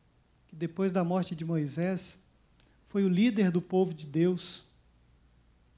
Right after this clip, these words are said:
Sem falar nos profetas, nos homens do Novo Testamento e outros tantos homens na história do povo de Deus que é contada na Bíblia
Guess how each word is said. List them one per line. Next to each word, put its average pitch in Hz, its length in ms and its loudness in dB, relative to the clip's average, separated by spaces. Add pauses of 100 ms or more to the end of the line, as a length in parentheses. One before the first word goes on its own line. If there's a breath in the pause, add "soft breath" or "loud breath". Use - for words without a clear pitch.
(1300)
Sem 247 220 0
falar 233 280 0
nos 247 200 0
profetas, 185 1200 -4
nos 160 200 -4
homens 196 420 4
do 151 200 -4
Novo 170 260 2
Testamento 180 720 -2
e 202 80 0
outros 214 320 -4
tantos 220 420 0
homens 170 480 -2 (600 soft breath)
na 170 120 0
história 170 680 2 (1000 soft breath)
do 180 60 -6
povo 208 340 4
de 175 100 2
Deus 175 380 4
que - 100 -2
é 175 40 0
contada 170 560 -2
na 160 120 -2
Bíblia 170 480 -2